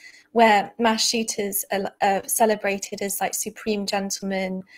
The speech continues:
where there's this real sense that you are engaged in a war. And when we look at the Red Pill stuff, that was engaged on this war on men.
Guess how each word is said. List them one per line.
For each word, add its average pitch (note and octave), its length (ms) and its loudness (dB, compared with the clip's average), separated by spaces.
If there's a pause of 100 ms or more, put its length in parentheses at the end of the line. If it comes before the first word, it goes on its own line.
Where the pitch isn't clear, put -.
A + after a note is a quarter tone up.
(240)
where A3 200 6
there's G#3 220 4
this G#3 180 2
real G#3+ 220 4
sense A3 420 0
that D#3+ 60 -6
you G3+ 180 0
are G3+ 160 2
engaged G#3 560 2
in G3+ 100 -2
a G3+ 80 -2
war. G3 440 2
And G3+ 80 0
when A3 100 4
we A3+ 80 6
look A#3 160 2
at - 60 0
the A3+ 60 0
Red A3 180 6
Pill F4+ 240 4
stuff, A#3+ 360 4
that A3 160 4
was G#3+ 160 0
engaged G#3+ 440 0
on G3+ 80 -6
this G3+ 200 -6
war G3+ 240 0
on G3 140 -4
men. G#3 320 4